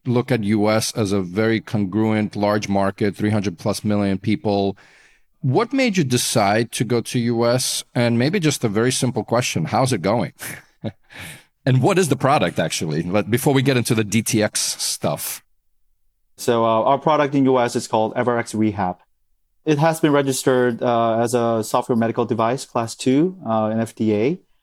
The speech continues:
Speaker 2: uh, registry. So, um, uh, it's officially in the market.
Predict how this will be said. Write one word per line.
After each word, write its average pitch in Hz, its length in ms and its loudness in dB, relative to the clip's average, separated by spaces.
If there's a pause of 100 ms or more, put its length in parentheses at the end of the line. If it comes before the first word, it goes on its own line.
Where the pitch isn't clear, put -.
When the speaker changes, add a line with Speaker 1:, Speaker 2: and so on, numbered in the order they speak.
(180)
Speaker 2:
uh, 104 100 -6
registry. 143 600 -2
So, 101 360 -2
um, 101 360 0
uh, 104 300 -4
it's 107 260 -8
officially 110 640 -2
in 113 80 0
the 110 80 0
market. 104 460 -4